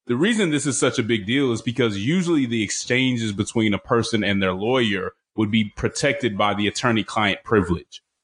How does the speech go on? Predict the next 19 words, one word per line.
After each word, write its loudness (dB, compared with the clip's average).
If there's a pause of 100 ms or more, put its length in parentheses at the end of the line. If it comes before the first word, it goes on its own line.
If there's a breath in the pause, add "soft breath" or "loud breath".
(140)
Um, 0 (220)
and 0
this 2
privilege 0 (120)
is 0
really 0
meant 0 (360)
to, 2
to -2
make 2
sure 0
that -2
no 0
one 2
gets -2
a 0
hold 2
of, -2
of, 0